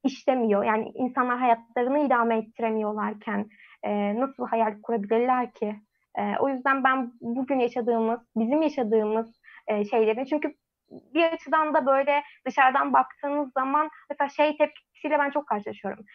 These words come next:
"Ya hani sen de mi, e, şey yapıyorsun, şikayet ediyorsun? Hani Boğaziçi'nden mezunsun ya, hani yapma Allah aşkına, hani sen mi işsiz kalacaksın?" Yani bakın işsiz kalabiliyorum. Piyasada benim emeğime, e, biçilmiş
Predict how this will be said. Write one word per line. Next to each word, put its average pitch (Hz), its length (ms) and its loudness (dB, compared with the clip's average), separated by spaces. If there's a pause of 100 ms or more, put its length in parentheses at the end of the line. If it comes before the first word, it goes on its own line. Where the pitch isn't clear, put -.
(100)
"Ya 247 160 8
hani 226 260 6 (120)
sen 294 260 4
de 262 80 8
mi, 220 140 2
e, - 540 -2
şey 233 160 0
yapıyorsun, 214 340 -4
şikayet 208 340 -2
ediyorsun? 202 480 -6
Hani 208 220 -4 (400)
Boğaziçi'nden 247 680 4
mezunsun 240 680 0
ya, 202 140 4
hani 220 220 0
yapma 233 360 4
Allah 202 180 2
aşkına, 202 420 -4
hani 202 240 -6
sen 254 140 0
mi 226 180 0
işsiz 208 440 -6
kalacaksın?" 208 720 -2 (380)
Yani 233 520 2
bakın 311 300 2
işsiz 294 340 -6
kalabiliyorum. 262 760 2 (100)
Piyasada 247 520 4 (320)
benim 254 220 2
emeğime, 247 680 0 (180)
e, 202 300 0 (500)
biçilmiş 247 1000 -4